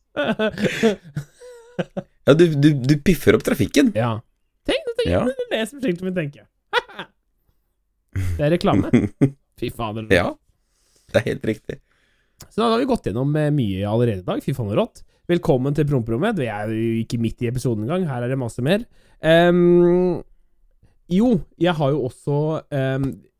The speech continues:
Speaker 1: jeg må gi en liten shout-out. Jeg må gi en liten shout-out.
Speaker 2: Ok. Ja,
Speaker 1: Jeg
Speaker 2: ja.
Speaker 1: har også, eh, fått, eh, solfilm på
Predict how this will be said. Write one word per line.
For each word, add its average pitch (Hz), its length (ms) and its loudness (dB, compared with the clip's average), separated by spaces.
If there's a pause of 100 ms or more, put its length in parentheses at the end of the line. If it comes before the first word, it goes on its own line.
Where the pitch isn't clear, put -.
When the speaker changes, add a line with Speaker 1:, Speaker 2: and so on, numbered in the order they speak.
(120)
Speaker 1:
jeg 139 160 -4
må 135 100 0
gi 123 140 -2
en 120 80 -4
liten 120 180 -12
shout-out. - 540 -18 (520)
Jeg 135 120 2
må 123 80 2
gi 107 80 0
en 104 60 -4
liten 104 100 -6
shout-out. 76 80 0
Speaker 2:
Ok. 131 360 -2 (520)
Ja, - 80 0
Speaker 1:
Jeg - 0 -
Speaker 2:
ja. 131 160 4
Speaker 1:
har 139 80 4
også, 131 400 -2 (640)
eh, 131 720 0
fått, - 280 -8 (120)
eh, 135 300 0 (100)
solfilm 208 680 0 (680)
på 139 200 2